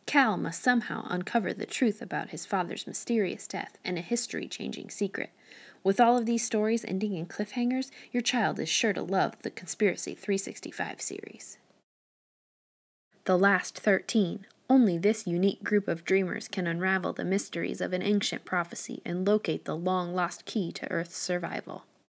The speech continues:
The Gateway is no ordinary hotel. Its guests aren't just visiting from other cities and towns. They're coming from other planets. Ancient monsters bite off more than they can chew in this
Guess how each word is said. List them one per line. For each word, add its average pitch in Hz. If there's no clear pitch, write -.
The 190
Gateway 180
is -
no 175
ordinary 165
hotel. 165
Its -
guests 202
aren't 165
just -
visiting 180
from 160
other 156
cities 160
and 143
towns. -
They're 180
coming -
from 151
other -
planets. -
Ancient 262
monsters 180
bite 175
off 165
more 175
than 190
they 190
can 208
chew 247
in 170
this 170